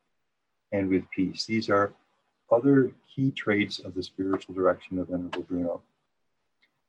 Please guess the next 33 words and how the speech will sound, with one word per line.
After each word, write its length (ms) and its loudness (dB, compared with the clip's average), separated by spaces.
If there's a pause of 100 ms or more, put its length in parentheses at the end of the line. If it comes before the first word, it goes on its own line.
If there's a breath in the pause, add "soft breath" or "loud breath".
(1160)
When 180 2
you 340 6 (200)
shape 420 2
your 120 2
spiritual 600 2
life 260 0 (320)
and 220 -10
live 180 2
your 160 -2
spiritual 640 -6
life, 280 2 (760)
these 180 -2
qualities 720 4
should 280 -8
be 100 -2
present. 460 -2
What 180 -12
you 80 -6
do 380 0 (480)
should 220 -12
be 100 -2
done 300 2
gently 640 -2
and 120 -8
with 200 -6
peace. 420 -6 (520)
If, 200 2
for 100 0
example, 540 -2
you 100 -2
go 220 0
to 80 0
Galatians 540 -2